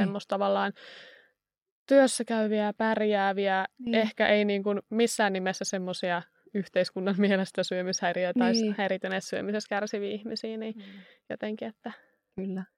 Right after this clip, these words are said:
Speaker 1: apua niin kuin saa ja niin kuin saa hakea ja, ja
Speaker 2: Mm.
Speaker 1: niin kuin jotenkin, että muistaa aina joskus pysähtyä sen <laughs> oman, oman niin kuin itsen äärelle, että,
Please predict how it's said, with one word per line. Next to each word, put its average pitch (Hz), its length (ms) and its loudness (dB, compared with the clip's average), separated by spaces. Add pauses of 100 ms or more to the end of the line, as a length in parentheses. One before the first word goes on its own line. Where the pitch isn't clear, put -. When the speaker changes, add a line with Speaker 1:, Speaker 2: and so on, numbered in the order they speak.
(160)
Speaker 1:
apua 196 400 -4
niin 185 200 -4
kuin 196 220 -2 (440)
saa 220 520 4 (120)
ja 208 260 6 (200)
niin 202 180 0
kuin 196 200 -4
saa 190 240 2
hakea 190 460 0
ja, 196 320 -4
ja 214 120 -4
Speaker 2:
Mm. 208 40 -6
Speaker 1:
niin 202 180 -6
kuin 208 80 -6
jotenkin, 214 380 -8
että - 240 -14 (640)
muistaa 208 320 -8
aina 202 140 -2
joskus 208 440 -8
pysähtyä 208 440 0
sen 226 200 4
<laughs> 220 340 2
oman, 202 400 2
oman 247 280 4
niin 196 120 4
kuin 202 120 6
itsen 202 240 0
äärelle, 190 480 0
että, 214 240 -4